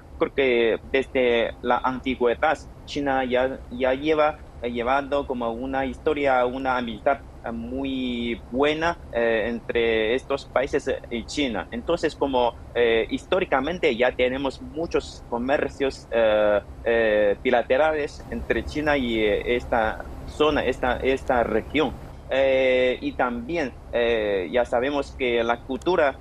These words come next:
eh, eh, no, en-, entre China y estos países compartimos como una cultura, eh, similares, eh, y también pue-, y muchos chinos, eh, ut-, ultramares, eh,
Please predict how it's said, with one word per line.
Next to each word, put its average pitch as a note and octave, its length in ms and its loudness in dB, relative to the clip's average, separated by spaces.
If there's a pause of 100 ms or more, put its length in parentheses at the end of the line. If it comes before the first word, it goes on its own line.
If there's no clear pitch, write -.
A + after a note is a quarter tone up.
(160)
eh, A2 760 0
eh, A#2 160 -4
no, A#2+ 440 0
en-, A#2+ 360 -4
entre B2 420 -2
China D3 300 0
y B2 160 0
estos C#3+ 300 -2
países C3 520 -2
compartimos B2 1000 0 (160)
como A#2 360 4
una B2+ 320 0
cultura, C#3 500 2 (180)
eh, G2+ 480 4
similares, C#3 1000 0 (120)
eh, A#2+ 80 0
y A#2 140 -4
también A2+ 540 -2
pue-, A#2+ 380 2
y A#2+ 140 -4
muchos C#3+ 540 -4
chinos, D#3 580 -4
eh, B2 60 0
ut-, C3+ 240 0 (180)
ultramares, B2+ 1120 0
eh, A#2 200 4